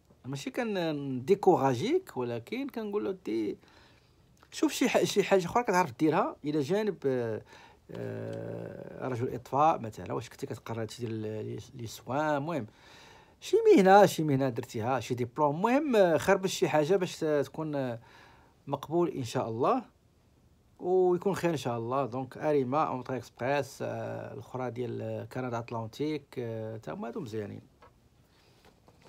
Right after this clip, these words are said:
دبليو إي إس، World Education Services.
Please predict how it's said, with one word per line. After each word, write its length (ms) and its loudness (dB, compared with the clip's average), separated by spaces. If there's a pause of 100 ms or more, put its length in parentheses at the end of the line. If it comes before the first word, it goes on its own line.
(500)
دبليو 720 8
إي 500 2
إس، 380 -14
World 420 10 (160)
Education 800 -2 (540)
Services. 840 -6